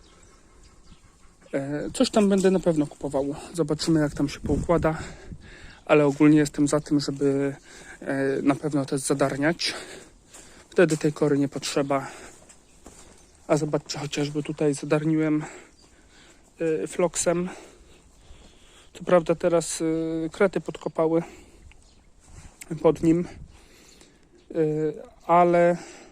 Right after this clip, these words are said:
e, ale w lecie efekt jest super. Zielono. E, tu jeszcze granit odcinający, którego teraz nie widać. Kurczę, w tym roku będzie ogrom pracy. Tutaj patrzę, że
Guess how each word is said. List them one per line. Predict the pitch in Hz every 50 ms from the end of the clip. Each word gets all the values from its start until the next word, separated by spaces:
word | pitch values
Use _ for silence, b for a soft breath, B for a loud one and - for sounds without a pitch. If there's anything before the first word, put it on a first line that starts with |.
| B B B B _ _ _ _ _ _ _ _ _ _ _ _ _ _ _ _ _ _ _ _ _ _ - - -
e, | 175 156 151 151 -
ale | - 160 160 160 156 151 147
w | 143 - - - - -
lecie | 151 147 143 147 - - 160 147
efekt | 139 - - 160 156 - - -
jest | 143 -
super. | - - - 160 156 - - 147 147 151 151 - b b b b b b b _
Zielono. | 202 175 - 165 151 147 147 151 151 147 147 143 B B B B B B B B B B B B B B B B B B B B B B B
E, | - 156 143 147
tu | - - 156
jeszcze | 151 - - - 175 160
granit | 160 - - 170 175 170 165 165 160 -
odcinający, | 165 - - - - 175 175 185 190 185 175 - - 165
którego | - - 165 160 156 160
teraz | 151 - 170 160 151 - -
nie | 170 156
widać. | 156 165 156 165 160 151 - - - B B B B B B B B B B - _ - _ _ _ _ _ _ - _ - _ _ _ _ _ - - _ _ _ _
Kurczę, | - - 170 156 151 - - 139
w | -
tym | - 165 160
roku | 165 160 - - 160
będzie | 151 147 - 156 147
ogrom | 143 139 - 147 143
pracy. | 139 - 156 139 123 - - - - B B B B B B B B B B b b b b b b b b b b b b b b b
Tutaj | b - 165 156
patrzę, | - 170 160 156 - - 170 156
że | - 170 156